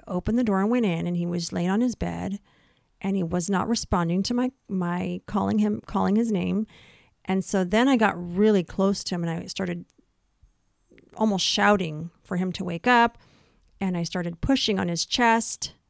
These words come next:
getting more and more desperate by the second because he wasn't responding. And then I just full out panicked, and I ran out screaming to whoever was there that he wasn't waking up, and we had to call the ambulance, and they came. And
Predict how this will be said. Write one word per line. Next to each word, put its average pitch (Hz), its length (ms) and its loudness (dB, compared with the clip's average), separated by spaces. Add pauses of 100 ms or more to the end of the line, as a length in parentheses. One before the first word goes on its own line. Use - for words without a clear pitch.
(180)
getting 190 300 0
more 185 220 4
and 240 80 6
more 220 120 6
desperate 190 380 0
by 160 160 -4
the 165 100 -6
second 180 420 0
because 175 240 -4
he 170 80 -2
wasn't 185 360 0
responding. 170 720 0 (340)
And 233 220 6
then 269 100 8
I 233 100 8
just 196 240 2
full 196 280 2
out 175 180 0
panicked, 160 400 -4
and 160 140 -6
I 160 80 -6
ran 196 320 4
out 202 440 2
screaming 202 760 0
to 175 440 -4
whoever 202 340 4
was 214 200 4
there 180 240 0
that 170 120 -4
he 170 60 -2
wasn't 208 300 2
waking 214 260 0
up, 185 220 0
and 175 80 -4
we 175 80 -2
had 202 180 0
to 220 60 -2
call 220 180 0
the 214 140 2
ambulance, 170 480 -2
and 180 100 -2
they 208 80 0
came. 180 400 -4
And 170 160 -6